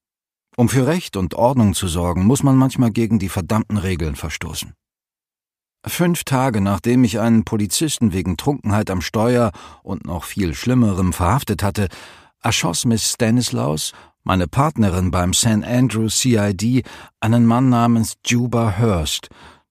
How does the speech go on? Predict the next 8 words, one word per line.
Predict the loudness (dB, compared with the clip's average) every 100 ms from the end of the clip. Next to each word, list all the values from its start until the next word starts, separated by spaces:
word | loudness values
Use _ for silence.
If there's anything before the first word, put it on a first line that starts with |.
| _
den | -2 0
Mann, | 2 2 2
der | 0 -4
sie | -4
als | -4 -6
Kind | -4 -4 -2
vergewaltigt | -4 -4 -2 -2 -4 -10 -8
hatte. | -10 -12